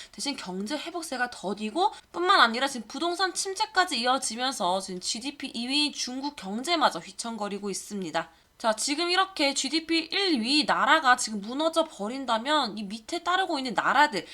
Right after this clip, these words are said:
이 다른 나라들까지 영향을 미쳐요. 여기 세계 경제 전망 보고서에 따르면 삼십 년 만에 지금 최악의 저성장 궤도로 진입했다는 거 여러분 볼 수 있고,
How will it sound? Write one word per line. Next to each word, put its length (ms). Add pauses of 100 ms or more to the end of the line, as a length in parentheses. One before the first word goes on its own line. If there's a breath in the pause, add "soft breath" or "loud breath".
(120)
이 60
다른 380
나라들까지 640
영향을 320
미쳐요. 720 (320 loud breath)
여기 120
세계 340
경제 380
전망 280
보고서에 580
따르면 680
삼십 400
년 180
만에 380
지금 180
최악의 460
저성장 560
궤도로 400
진입했다는 720
거 120
여러분 300
볼 140
수 180
있고, 400